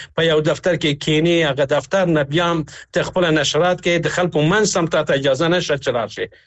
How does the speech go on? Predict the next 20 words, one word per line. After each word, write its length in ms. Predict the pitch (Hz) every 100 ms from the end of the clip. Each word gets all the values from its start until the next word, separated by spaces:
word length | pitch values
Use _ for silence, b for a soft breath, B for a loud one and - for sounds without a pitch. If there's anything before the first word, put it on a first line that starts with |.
| B B 165
خو 40 |
لوی 240 | 180 226
استخباراتونه 720 | 165 - 135 143 139 127 202 202
او 120 | 190
په 260 | 185 185 185 B B
اصولي 460 | 147 147 160 175 240
او 120 | 185 143
اساسي 540 | 127 131 123 247 247
کچه 360 | - 123 - 110 - B 147
افغانستان 520 | 127 139 131 165 156 -
خلکو 280 | 214 - 180
ته 120 | 170 139
خدمت 380 | 127 165 202
وکړي 240 | 208 220 208 226
چې 80 | 226 B B -
خلک 200 | 214 196
هم 120 | 165
پوه 140 | 185
شي 140 | 175 185
چې 120 | 180